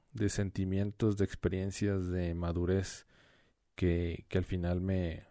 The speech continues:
me hicieron, yo creo que me hicieron mejor persona, ¿no? Me hicieron poder entender mejor las otras culturas.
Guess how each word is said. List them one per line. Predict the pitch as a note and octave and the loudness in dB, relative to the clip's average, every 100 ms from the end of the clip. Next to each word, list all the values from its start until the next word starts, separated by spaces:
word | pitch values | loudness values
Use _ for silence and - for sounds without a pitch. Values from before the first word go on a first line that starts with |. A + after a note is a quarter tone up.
| _ _ | _ _
me | F#2+ | -6
hicieron, | F2+ - G2+ G2+ F#2+ | -4 0 2 2 0
yo | F#2+ F#2+ | -2 0
creo | G#2 | -2
que | - | -2
me | A2 | -2
hicieron | F#2 G2+ G2 | 2 2 0
mejor | F2+ G2 - | 0 -2 0
persona, | F#2+ - F#2+ F2+ | -2 0 -4 -4
¿no? | F#2 | -4
Me | G2 F#2+ | -4 -2
hicieron | - G2 G2 | -2 -2 -4
poder | F#2 F#2 F#2 | 0 2 2
entender | G2 - F2+ F#2 | 0 -2 0 0
mejor | G2+ F#2+ G2+ | 0 0 0
las | G2 | 0
otras | G2 - G#2 | -2 -2 -2
culturas. | - F#2 - A2 A2 - | 0 0 2 4 4 0